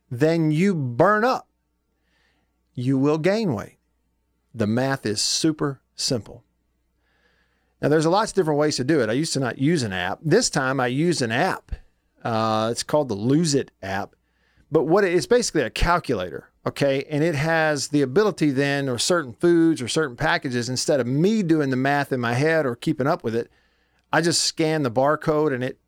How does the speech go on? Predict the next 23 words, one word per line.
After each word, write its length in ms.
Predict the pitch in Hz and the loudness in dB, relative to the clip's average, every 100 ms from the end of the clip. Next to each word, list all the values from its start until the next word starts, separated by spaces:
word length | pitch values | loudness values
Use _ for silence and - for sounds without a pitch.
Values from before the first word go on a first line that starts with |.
| _ - | _ 0
enters 360 | 165 175 147 | 2 4 2
it 180 | 143 135 - | 2 -2 -2
into 340 | 147 156 147 | 0 0 0
my 160 | 131 123 | -2 0
daily 360 | 127 143 143 | 0 0 0
log. 560 | 127 113 123 139 160 165 _ _ _ _ _ - | 0 2 2 0 -4 -12 _ _ _ _ _ -2
But 160 | 165 | 2
I'm 160 | 175 196 | 2 -2
counting 640 | - 135 113 117 143 151 | -6 -6 -6 -4 -4 -4
calories, 680 | 147 185 190 - - - - _ _ _ _ _ _ _ _ - | -6 -4 -4 -4 -10 -16 -20 _ _ _ _ _ _ _ _ -8
number 240 | 107 120 | -2 0
one. 280 | 165 131 - _ _ _ _ _ _ _ - | 0 -2 -10 _ _ _ _ _ _ _ -4
Now, 80 | 185 | 0
number 200 | 202 190 | 2 2
two, 140 | 185 247 | 0 0
you 120 | 202 | 2
do 120 | 214 | 4
have 140 | 202 | 2
to 60 | 165 | 2
be 120 | 170 | 0
healthy. 340 | 190 247 - - | 2 -2 -4 -4
I 60 | |
mean, 180 | 147 | -2